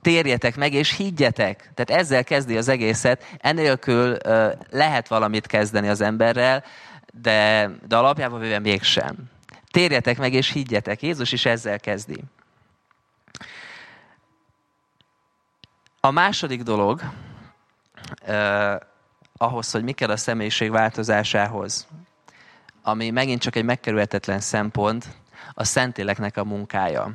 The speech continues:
Egyébként, ö, négy szempontot fogok mondani, ez a négy szempont megint csak nem különíthető el,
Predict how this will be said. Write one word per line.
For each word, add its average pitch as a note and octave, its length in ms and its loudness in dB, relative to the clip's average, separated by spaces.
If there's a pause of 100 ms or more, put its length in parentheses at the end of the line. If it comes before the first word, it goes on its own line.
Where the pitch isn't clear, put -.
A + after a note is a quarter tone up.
(260)
Egyébként, C3+ 440 -4
ö, B2 240 4 (100)
négy C3 260 -2
szempontot G#2+ 640 -2
fogok G#2+ 280 -4
mondani, A2 360 -4
ez G#2+ 120 -6
a A2 60 -4
négy A2+ 180 -4
szempont G#2+ 440 -6
megint G#2+ 300 -2
csak G#2 160 -2
nem G#2+ 180 -2
különíthető G#2 760 -4
el, G2+ 240 2